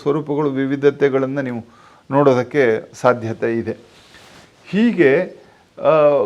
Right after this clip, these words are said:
ಗಣಪತಿ ಪ್ರಪಂಚದಾದ್ಯಂತ ಸಾಕಷ್ಟು ತನ್ನ, ಆ,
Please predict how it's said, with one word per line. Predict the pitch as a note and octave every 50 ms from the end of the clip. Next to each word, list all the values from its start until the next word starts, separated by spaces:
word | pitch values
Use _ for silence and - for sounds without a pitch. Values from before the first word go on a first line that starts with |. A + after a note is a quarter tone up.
| B2+ A#2
ಗಣಪತಿ | A#2 C#3 D3+ F3 G#3+ A3+ A3 A3+ A3+ G#3+ G#3+ G#3+ G#3 G#3 G#3 G3 F#3 F3
ಪ್ರಪಂಚದಾದ್ಯಂತ | F3 - - - D#3+ D3 C#3+ - - F#3+ G3 G#3+ G3+ - A3 F#3+ G3+ F#3+ F#3 F#3 D#3 D#3 D#3 F3 G3 G3 G3 G3+ G3+ - A3+
ಸಾಕಷ್ಟು | A3 F3+ - - A2 A2 C3 D#3+ E3+ E3+ - G3+ G3+ - - - _ - A#3 A3+
ತನ್ನ, | A#3 G3 E3+ F3 E3+ E3+ D#3+ C#3+ B2 - - - - _ _ _ _ _ _ _ _ -
ಆ, | C#3